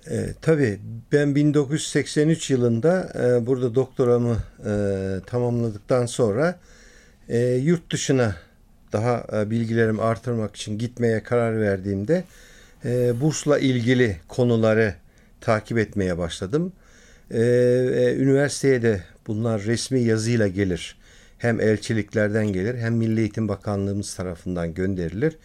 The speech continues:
Milli Eğitim Bakanlığımızın bursundan evvel ben, e, Japonya'dan gelen bir bursa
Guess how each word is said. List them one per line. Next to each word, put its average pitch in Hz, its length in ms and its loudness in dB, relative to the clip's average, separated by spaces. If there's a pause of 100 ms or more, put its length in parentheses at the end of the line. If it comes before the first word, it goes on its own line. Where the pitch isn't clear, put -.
(500)
Milli 151 200 4
Eğitim 165 360 2
Bakanlığımızın 147 960 0
bursundan 147 540 -2
evvel 151 340 2
ben, 151 260 0 (340)
e, 113 220 2
Japonya'dan 147 640 4
gelen 143 340 2
bir 131 180 -2
bursa 120 480 0